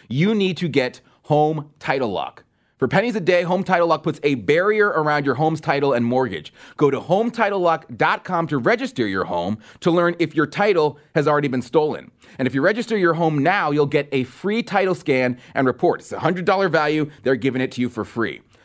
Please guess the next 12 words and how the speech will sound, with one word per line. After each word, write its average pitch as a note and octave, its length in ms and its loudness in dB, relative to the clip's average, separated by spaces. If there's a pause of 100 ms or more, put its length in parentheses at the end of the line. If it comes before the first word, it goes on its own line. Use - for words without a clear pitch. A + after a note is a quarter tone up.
(100)
Go C#3 120 4
to A#2+ 80 0
home G3 300 0
title F3+ 300 2
lock D3 280 0 (140)
dot C#3 260 0
com. A2 460 -2 (140)
That A2+ 180 0
is G#2+ 120 -10
home E3+ 360 0
title C#3 380 -2
lock E2+ 280 -4